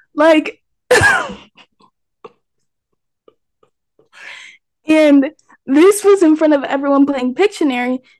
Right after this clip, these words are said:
And my teacher, she was in the classroom, but she was doing something in one of the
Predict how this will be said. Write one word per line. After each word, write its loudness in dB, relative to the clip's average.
And 4
my 2
teacher, -2
she -10
was 2
in 2
the 4
classroom, -4
but 4
she 0
was 4
doing 2
something -2
in -4
one -2
of -4
the -12